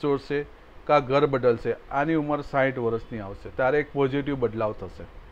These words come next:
સારામાં સારો મોટો positive બદલાવ થશે. આ જીવન રેખા સારામાં સારી છે, પણ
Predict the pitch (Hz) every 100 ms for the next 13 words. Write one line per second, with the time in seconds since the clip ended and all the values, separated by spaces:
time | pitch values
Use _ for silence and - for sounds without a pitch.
0 | - - - - - - 156 170 175 170
1 | 165 165 151 143 160 151 127 131 131 120
2 | 104 104 98 - - 85 - - - -
3 | - - - - - - - - - -
4 | - 143 131 156 175 175 175 175 165 147
5 | 151 151 147 147 143 139 135 143 - -
6 | - - - - - - -